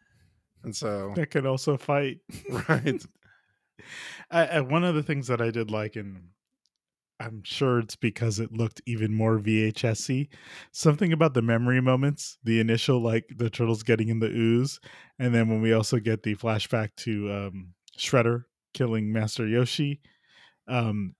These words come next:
Speaker 2: it was, like, really diminished in quality, but, like, ethereal.
Speaker 1: Yeah, the look of them was kind of like, to me, it, like, mimicked the, like, super old, like,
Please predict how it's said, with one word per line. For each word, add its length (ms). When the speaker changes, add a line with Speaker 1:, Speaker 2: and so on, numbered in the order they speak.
Speaker 2:
it 120
was, 240
like, 200
really 260
diminished 580
in 100
quality, 720
but, 180
like, 240
ethereal. 880
Speaker 1:
Yeah, 240
the 120
look 260
of 120
them 200
was 180
kind 220
of 160
like, 360
to 120
me, 220
it, 100
like, 240
mimicked 600
the, 120
like, 280
super 380
old, 380
like, 340